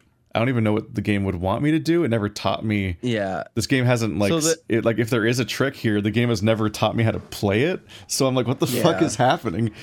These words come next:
Speaker 1: So it's just, it, it, the game was just, uh, unplayable on higher difficulties. Like, that, it was a whole
Speaker 3: Yeah, yeah, yeah.
Speaker 1: there was no
Speaker 3: And
Speaker 1: find your
Speaker 3: I,
Speaker 1: own
Speaker 3: I
Speaker 1: fun. It was just get burned by the attempt to experience the game differently and then be like, "Nope, never again."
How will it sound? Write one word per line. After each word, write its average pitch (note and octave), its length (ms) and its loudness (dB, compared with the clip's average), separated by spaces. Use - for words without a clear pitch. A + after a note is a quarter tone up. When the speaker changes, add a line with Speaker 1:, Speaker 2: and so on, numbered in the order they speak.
Speaker 1:
So - 140 0
it's A#2+ 120 -2
just, C3+ 260 -2
it, B2 280 0
it, A2 160 0
the A#2 80 2
game B2 180 0
was A#2+ 100 0
just, A2 160 -4
uh, E2+ 220 -2
unplayable G#2 680 0
on F#2 100 -2
higher G2+ 180 0
difficulties. F2+ 560 -4
Like, G2 100 -2
that, F#2+ 280 -2
it G2 120 -2
was G2 400 -4
a G2+ 140 -2
whole G2 180 -4
Speaker 3:
Yeah, C3 220 -2
yeah, F#2 280 -6
yeah. F#2 220 -10
Speaker 1:
there G#2+ 100 0
was G#2+ 180 0
no G#2 80 2
Speaker 3:
And F#2+ 80 -4
Speaker 1:
find G2 260 0
your G2 100 0
Speaker 3:
I, G2 80 2
Speaker 1:
own G2 60 2
Speaker 3:
I - 20 0
Speaker 1:
fun. G2 320 -2
It F2+ 80 0
was G2 140 0
just F#2+ 200 -2
get G#2 240 0
burned G2+ 300 -2
by G2+ 140 0
the F#2+ 120 -2
attempt G2 540 -4
to F#2 180 -2
experience G2 520 -4
the G#2+ 100 -4
game G2 140 -2
differently G2 360 -2
and G2+ 80 0
then G2 120 0
be G#2+ 120 0
like, G#2 200 0
"Nope, B2+ 240 2
never A2 260 2
again." G#2+ 380 -2